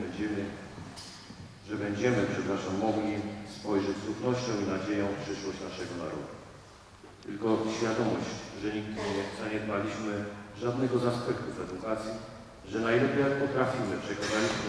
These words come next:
naszym dzieciom wiedzę i doświadczenie, może dać nam pewność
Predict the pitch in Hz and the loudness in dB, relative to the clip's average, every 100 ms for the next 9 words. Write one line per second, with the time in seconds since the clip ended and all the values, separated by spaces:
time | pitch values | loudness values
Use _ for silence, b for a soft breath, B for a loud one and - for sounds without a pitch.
0 | 104 101 101 107 107 101 110 110 110 95 | 0 0 0 -2 0 -2 0 0 2 2
1 | - 98 - - - 113 113 110 110 - | 2 0 0 -2 -2 -2 -2 -2 -4 -6
2 | - - - 110 104 101 101 98 - 95 | -10 -14 -4 0 2 4 2 0 0 -2
3 | - - 113 107 107 | 0 -2 0 -2 -2